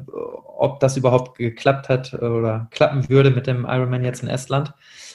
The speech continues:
und, ähm, hab immer noch, äh, ja, ein paar Probleme mit, äh, entzündeten Sehnen und Bändern im Fuß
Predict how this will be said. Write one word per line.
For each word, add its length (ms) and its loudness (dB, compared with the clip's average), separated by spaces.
und, 400 -4
ähm, 600 0
hab 240 -2
immer 220 4
noch, 300 0
äh, 280 0
ja, 120 4
ein 100 -2
paar 200 -2
Probleme 400 0
mit, 300 -4
äh, 180 -2
entzündeten 540 0
Sehnen 320 4
und 120 -2
Bändern 360 2
im 120 0
Fuß 480 -2